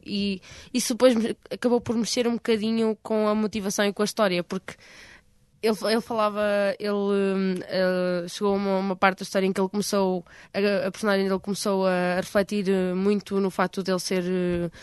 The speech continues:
judeu e todo aquele conflito interior que ele começou ali a criar, depois desvaneceu-se um bocadinho, porque nós estamos,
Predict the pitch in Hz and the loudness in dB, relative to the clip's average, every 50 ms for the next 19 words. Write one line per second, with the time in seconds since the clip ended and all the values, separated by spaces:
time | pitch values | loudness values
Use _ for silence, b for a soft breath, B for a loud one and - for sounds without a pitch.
0 | B B B B - - 208 190 170 196 196 202 208 208 202 196 196 196 196 196 | B B B B -8 -6 -6 -4 -2 0 0 0 0 0 0 -2 -2 -2 -2 0
1 | 190 190 190 185 - 202 180 190 - - 202 190 196 190 185 170 - B B B | 0 0 0 0 0 -2 -2 -2 0 0 0 0 2 0 -2 -6 -8 B B B
2 | B B B B B B B B B B B _ _ _ - - 220 208 - 233 | B B B B B B B B B B B _ _ _ -2 0 2 2 2 0
3 | 226 180 233 226 190 202 202 214 214 208 208 - 214 196 - 208 214 - - 220 | -2 0 0 -2 0 0 2 2 2 2 0 0 -2 -2 -2 -2 -4 -4 -2 -2
4 | 208 208 214 214 202 - - 214 214 208 214 220 208 - - - 247 240 - - | 0 0 0 0 -2 -2 -4 -4 0 0 0 0 -2 -6 -6 -4 -4 -4 -4 -4
5 | 214 247 330 330 302 - 359 - - 381 294 311 330 339 320 285 202 - 208 233 | -4 -2 0 2 2 2 2 0 0 -2 -2 0 0 0 0 0 -2 -4 -4 -2
6 | 233 240 - - 277 269 262 233 208 226 | -2 -2 0 0 0 0 0 0 0 -2